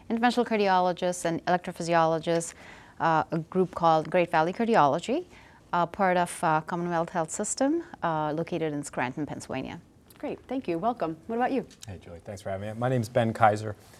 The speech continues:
Speaker 3: I'm a vascular surgeon from Evangelical Hospital in Lewisburg, Pennsylvania. Uh, and as a vascular surgeon, a vascular practice, we focus on,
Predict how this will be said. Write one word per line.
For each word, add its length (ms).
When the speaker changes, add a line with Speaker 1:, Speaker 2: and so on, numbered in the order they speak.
Speaker 3:
I'm 260
a 60
vascular 520
surgeon 460
from 480
Evangelical 640
Hospital 500
in 160
Lewisburg, 500
Pennsylvania. 800
Uh, 140
and 80
as 120
a 60
vascular 720
surgeon, 400
a 20
vascular 420
practice, 520
we 80
focus 560
on, 560